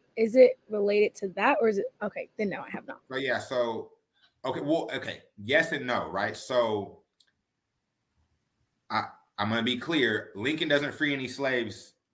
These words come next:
Speaker 2: slaves. I'm gonna call them slaves, but they're not slaves, right? He doesn't free any people. Um,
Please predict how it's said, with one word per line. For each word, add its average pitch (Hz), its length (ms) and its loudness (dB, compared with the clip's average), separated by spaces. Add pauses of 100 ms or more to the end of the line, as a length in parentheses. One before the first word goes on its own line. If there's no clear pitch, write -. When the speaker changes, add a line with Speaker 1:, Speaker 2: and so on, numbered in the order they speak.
(320)
Speaker 2:
slaves. 110 520 -2
I'm 110 120 -2
gonna 113 120 -4
call 120 220 4
them 104 140 -4
slaves, 87 400 -10
but 87 380 -12
they're 101 140 -6
not 98 180 -4
slaves, 90 280 -12
right? 87 240 -6
He 107 80 -10
doesn't 131 260 2
free 135 160 0
any 120 140 -2
people. 95 520 -4 (500)
Um, 87 340 -10